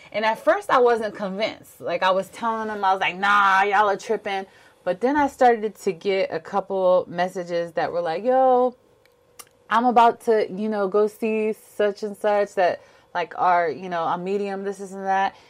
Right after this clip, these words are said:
and, and, like, kinda talking to me, like, I'm like, "Oh, that's cool, you know, I can even give you their information, but I wanna be clear, your girl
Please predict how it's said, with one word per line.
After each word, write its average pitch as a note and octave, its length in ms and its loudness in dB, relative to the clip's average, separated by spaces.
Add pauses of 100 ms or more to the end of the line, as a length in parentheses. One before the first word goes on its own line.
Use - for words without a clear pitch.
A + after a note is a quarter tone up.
(120)
and, F3+ 240 -6
and, F#3 120 -4
like, F3+ 200 0
kinda C4 200 -2
talking A#3 300 -2
to A3+ 60 -6
me, A3 100 -8
like, G3+ 140 -8 (200)
I'm A#3+ 100 -2
like, A#3+ 200 -2 (120)
"Oh, F#4+ 180 6
that's F#4 260 2
cool, F4 480 0
you G3 120 -8
know, G3 80 2
I G3 120 6
can B3+ 160 -2
even G#3 220 -4
give G#3 160 -6
you A3 100 -6
their G3+ 180 -2
information, A3 500 -4
but - 140 -6
I F#3 100 2
wanna A3 260 -4
be F#3+ 140 -12
clear, B3+ 500 2
your F3+ 160 -6
girl C4 520 4